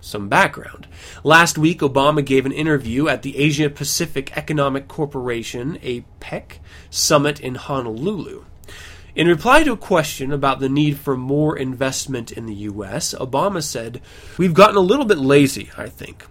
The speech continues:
over the last couple of decades." We've kind of taken for granted that people will want to come here and we aren't out there hungry, selling American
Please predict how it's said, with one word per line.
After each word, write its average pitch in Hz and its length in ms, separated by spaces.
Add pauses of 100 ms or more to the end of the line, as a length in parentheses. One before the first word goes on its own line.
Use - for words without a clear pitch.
(160)
over 127 140
the 113 60
last 110 380 (300)
couple - 260
of 107 140
decades." - 580 (560)
We've 160 140
kind 220 280
of 160 120
taken 180 400
for 143 100
granted 117 640
that 113 320 (380)
people 151 420
will 120 180
want 147 340
to 139 60
come 208 380
here 101 500
and 117 280
we 123 180
aren't 143 400
out 131 240
there 104 300
hungry, - 760 (180)
selling 156 460
American 120 720